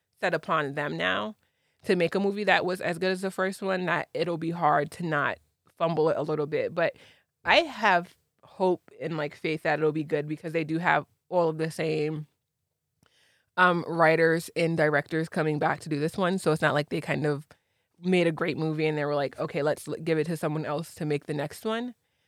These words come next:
Um, so I'm hopeful that the movie will be,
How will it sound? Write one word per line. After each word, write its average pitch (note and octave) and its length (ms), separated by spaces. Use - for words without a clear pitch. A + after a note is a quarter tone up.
Um, D#3+ 420
so E3 140
I'm E3+ 200
hopeful D#3+ 840
that D#3+ 440
the F#3 140
movie E3+ 300
will E3 220
be, D#3 420